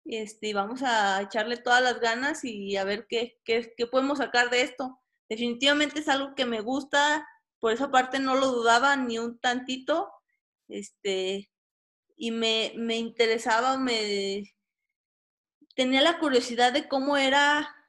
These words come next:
eh, ser un atleta dedicado full time a, a esto del deporte, ¿no? Entonces, pues me fui, me fui a León, ya actualmente tengo tres años, este,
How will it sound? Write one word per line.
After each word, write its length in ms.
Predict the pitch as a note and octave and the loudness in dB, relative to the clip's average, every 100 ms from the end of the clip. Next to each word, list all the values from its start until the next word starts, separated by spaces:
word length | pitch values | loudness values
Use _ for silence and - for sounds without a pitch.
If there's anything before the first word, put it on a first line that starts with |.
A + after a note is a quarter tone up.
| _ _ | _ _
eh, 140 | A#3 | -12
ser 320 | G3+ A#3+ A3+ | -2 0 0
un 120 | B3+ C4 | 0 0
atleta 640 | C4 C4 A#3+ B3+ B3+ C4 | 0 -2 0 4 4 4
dedicado 580 | A#3 G#3+ - A3+ A#3 A#3+ | 0 -2 2 4 4 2
full 160 | A#3 A#3 | -4 -4
time 400 | - A3+ A#3+ B3 | 0 0 0 -2
a, 360 | A#3 G3 F#3 F#3 - _ _ _ _ _ | 0 0 -4 -10 -16 _ _ _ _ _
a 200 | - G3+ | 0 2
esto 220 | G3+ - | 0 -2
del 120 | A3 G#3+ | -4 -4
deporte, 420 | F#3+ F#3+ - F#3 | -6 -6 -6 -10
¿no? 320 | A3 E4 - _ _ _ _ _ | -8 -10 -14 _ _ _ _ _
Entonces, 420 | G3+ G3+ A3 G#3+ _ | -10 -6 -8 -10 _
pues 120 | G#3+ | -4
me 140 | G#3 G#3 | -4 -6
fui, 380 | C4 D4+ G4 - | -2 -2 -2 -6
me 120 | A3 | -10
fui 160 | G#3+ A#3 | -2 2
a 60 | |
León, 320 | A#3+ B3 C#4+ G4+ - _ _ | 2 2 2 -2 -8 _ _
ya 320 | A3+ G#3+ G#3+ A3+ C4 - - - E4+ G4+ _ _ | -4 4 6 4 2 -8 -16 -20 -20 -20 _ _
actualmente 580 | A3+ A3 A#3 B3 B3 B3+ | -10 -2 0 0 -4 -8
tengo 360 | B3+ B3 B3 B3 | -4 -2 -2 0
tres 260 | B3 - | 0 2
años, 460 | B3 A#3+ C4 C4+ D4+ _ _ _ _ _ | 0 2 0 -2 -4 _ _ _ _ _
este, 840 | G#3+ G#3+ G#3+ _ G3+ F#3+ F#3 F3+ | -10 -10 -12 _ -4 -2 -4 -8